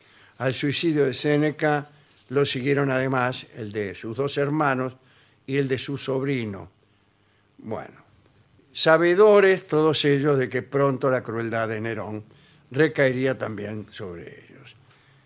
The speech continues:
Séneca fue incinerado sin ceremonia alguna.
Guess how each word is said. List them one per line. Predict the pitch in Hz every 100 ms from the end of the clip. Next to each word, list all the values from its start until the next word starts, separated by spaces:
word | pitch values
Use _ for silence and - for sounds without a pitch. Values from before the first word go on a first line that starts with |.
| _
Séneca | - 185 175 165 143
fue | 165 165 143
incinerado | 214 208 - 165 151 135 180 175 180 175 - _ _
sin | - 175 196
ceremonia | - 131 131 123
alguna. | 117 101 90 92 95